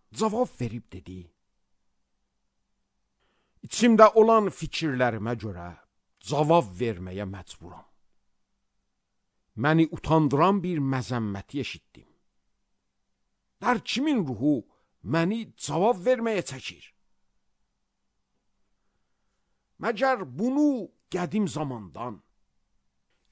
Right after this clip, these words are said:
insanın yer üzünə qoyulduğu zamandan bilmirsən ki, şər adamın zəfəri qısadır, dinsiz adamın da şadlığı bir anlıq?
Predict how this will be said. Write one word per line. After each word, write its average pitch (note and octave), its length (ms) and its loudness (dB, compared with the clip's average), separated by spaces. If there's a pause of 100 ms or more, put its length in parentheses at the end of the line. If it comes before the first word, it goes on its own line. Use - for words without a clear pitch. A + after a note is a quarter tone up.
insanın B3 800 2
yer A3+ 320 -4
üzünə G3+ 480 -2
qoyulduğu F#3 720 0
zamandan D3 800 -2
bilmirsən A#3 640 -2
ki, A2+ 320 -12 (320)
şər D4 400 2
adamın F3+ 400 0
zəfəri A#2 560 -10 (320)
qısadır, G#2 540 -12 (1120)
dinsiz B3 360 6
adamın E3+ 460 2
da C#3 60 -4
şadlığı G2 760 -8 (220)
bir E3+ 140 2
anlıq? F#2+ 440 -2